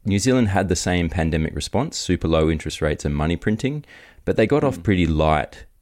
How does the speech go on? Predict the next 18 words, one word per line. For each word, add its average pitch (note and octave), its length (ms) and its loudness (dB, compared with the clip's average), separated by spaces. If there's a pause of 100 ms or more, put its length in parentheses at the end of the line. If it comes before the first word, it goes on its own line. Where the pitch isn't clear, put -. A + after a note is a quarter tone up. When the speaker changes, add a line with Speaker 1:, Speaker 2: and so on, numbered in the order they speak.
(160)
Speaker 1:
You E2+ 80 -4
know, E2 100 2
they E2 100 4
were D#2+ 120 6
able E2+ 200 2
to D#2 60 2
lock D2+ 280 0
down D2+ 320 2
early D2 460 0
and C#2+ 560 -4 (560)
they E2 80 -4
didn't, E2+ 200 0
they E2+ 80 2
weren't F#2+ 240 2
as D#2+ 200 0
impacted D#2+ 480 -4
by C#2+ 120 -4
covid C#2+ 500 -6